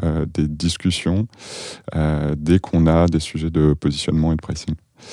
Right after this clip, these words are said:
Voilà, il y a pas, euh, ouais, il y a pas une, une chasse gardée, euh, sur, euh,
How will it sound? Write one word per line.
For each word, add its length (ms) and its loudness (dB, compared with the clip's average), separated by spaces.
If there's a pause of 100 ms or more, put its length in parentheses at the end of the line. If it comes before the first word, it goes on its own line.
(300)
Voilà, 200 0
il 80 0
y 60 8
a 40 6
pas, 460 6
euh, 560 -2 (720)
ouais, 140 -4
il 120 -16
y 40 -2
a 20 -2
pas 220 4
une, 320 4
une 160 2
chasse 300 4
gardée, 360 4
euh, 340 2
sur, 320 -6
euh, 80 -2